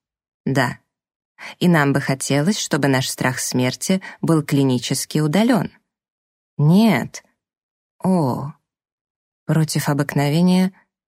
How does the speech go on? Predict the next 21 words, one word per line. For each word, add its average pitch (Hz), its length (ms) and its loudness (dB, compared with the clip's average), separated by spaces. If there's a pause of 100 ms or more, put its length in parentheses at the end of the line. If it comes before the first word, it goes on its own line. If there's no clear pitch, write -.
(200)
Грегори 143 460 0
ощутил 135 500 -4
себя 165 420 -4 (300)
господином 123 720 -2
положения. 180 720 -2 (800)
«Нам 185 420 2
хотелось 143 720 -2
бы 127 260 -4
удалить», 127 680 -2 (520)
печатал 160 600 -2
он 156 220 2
неторопливо, 139 840 -2 (220)
словно 151 400 0
снисходя 143 680 0
пальцами, 151 840 -4 (720)
«не 147 100 2
страх 180 560 0
смерти, - 800 -4 (680)
а 143 100 -4
саму 156 480 2
смерть. - 720 -6